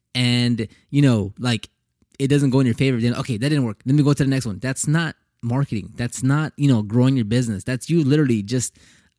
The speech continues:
I don't even know what it's called. It's you playing business. It's not you being an actual business owner or focusing on marketing. You cannot jump from tactic to tactic, platform to platform, thinking that one of these are gonna stick. What's gonna work for you,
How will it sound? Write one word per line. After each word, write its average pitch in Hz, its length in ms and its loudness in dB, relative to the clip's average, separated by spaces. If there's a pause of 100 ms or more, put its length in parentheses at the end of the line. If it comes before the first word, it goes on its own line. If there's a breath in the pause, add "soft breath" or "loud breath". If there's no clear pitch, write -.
I 151 80 -2
don't 185 120 2
even 180 120 2
know 170 80 0
what 170 80 0
it's - 80 -10
called. 147 260 -2
It's 131 140 -4
you 180 80 2
playing 156 340 -4
business. 101 280 -4
It's 110 180 -4
not 147 160 -2
you 156 120 0
being 143 220 -2
an 123 100 -4
actual 131 300 -4
business 120 300 -4
owner 113 340 -2 (300)
or 113 240 0
focusing 117 540 -2
on 117 160 -2
marketing. 104 500 -2 (280 soft breath)
You 131 140 -6
cannot 135 480 -4
jump 113 420 -2
from 117 300 -2
tactic 139 420 -10
to 147 100 -4
tactic, 113 480 -8
platform 139 360 -8
to 139 60 -4
platform, 117 640 -6
thinking 139 340 -4
that 107 160 -6
one 127 240 0
of 127 60 -2
these 131 160 -2
are 110 80 -6
gonna 110 180 -6
stick. - 360 -8 (360 soft breath)
What's 123 200 -6
gonna 160 220 0
work 165 180 -2
for 185 120 0
you, 113 340 0